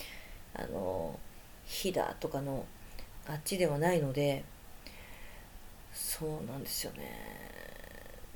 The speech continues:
でもちょっとびっくりしながら頑張ってみたんですけど、まあ、全然食べきれず。なんとかね、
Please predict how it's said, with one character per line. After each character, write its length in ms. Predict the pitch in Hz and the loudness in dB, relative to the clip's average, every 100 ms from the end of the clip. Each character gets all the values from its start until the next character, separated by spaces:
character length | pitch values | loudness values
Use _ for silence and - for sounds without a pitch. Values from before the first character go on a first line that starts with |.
| - | -6
で 60 | 156 | -6
も 80 | 156 | -4
ち 120 | - | 4
ょ 40 | 226 | 4
っ 60 | - | 4
と 100 | - | 2
び 140 | - 165 | 2 0
っ 80 | - - | 2 8
く 80 | |
り 120 | 262 226 | 10 10
し 160 | - | 8
な 100 | 160 | 8
が 120 | 151 | 8
ら 240 | 147 143 143 - - - - - - | 10 8 6 0 -10 -12 -10 -8 2
頑 320 | 196 214 262 | 6 8 10
張 80 | 277 | 8
っ 60 | |
て 220 | 269 - 170 | 6 6 6
み 120 | 175 | 8
た 140 | 175 | 8
ん 80 | 156 | 8
で 80 | 143 | 6
す 120 | 139 | 2
け 100 | - | 4
ど、 100 | 143 | 4
ま 720 | 143 156 196 240 262 233 175 151 | 6 6 8 8 10 8 8 4
あ、 80 | - - - - - - - - - - - | -4 -10 -10 -12 -10 -10 -10 -12 -10 -12 -6
全 400 | - 170 214 220 | 4 6 8 8
然 280 | 214 214 202 190 | 10 10 8 6
食 140 | 190 | 8
べ 140 | 180 | 8
き 160 | 175 - | 8 6
れ 120 | 160 | 6
ず。 200 | 147 143 - - - - - - - - - - - - - - - - - - - - - | 8 4 2 -8 -8 -8 -8 -12 -12 -12 -12 -12 -12 -12 -12 -12 -10 -10 -10 -12 -12 -8 -2
な 120 | 147 | 2
ん 80 | 147 | 2
と 100 | 143 | 2
か 100 | 143 | 0
ね、 640 | 135 - 135 - - - | 2 2 0 -2 -4 -6